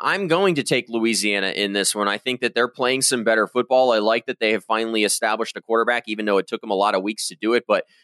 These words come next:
I feel like Ben Wooldridge is the guy. Uh, again, I think I tend to agree with you on that over-under at fifty-two.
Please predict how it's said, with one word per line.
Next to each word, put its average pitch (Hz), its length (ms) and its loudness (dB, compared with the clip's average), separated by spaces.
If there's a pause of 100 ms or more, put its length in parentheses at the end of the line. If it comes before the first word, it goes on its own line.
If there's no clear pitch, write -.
(140)
I 101 60 -4
feel 135 180 0
like 127 120 0
Ben 123 200 0
Wooldridge 123 480 2
is 117 260 0
the 104 120 -6
guy. 123 500 0
Uh, 110 320 0
again, 135 340 -2
I 110 140 -2
think 131 200 -6
I 127 140 0
tend 135 220 -4
to 123 80 4
agree 120 200 0
with 110 140 0
you 110 220 2
on 110 200 0
that 104 180 0
over-under 104 540 2
at 98 120 -2
fifty-two. 110 640 0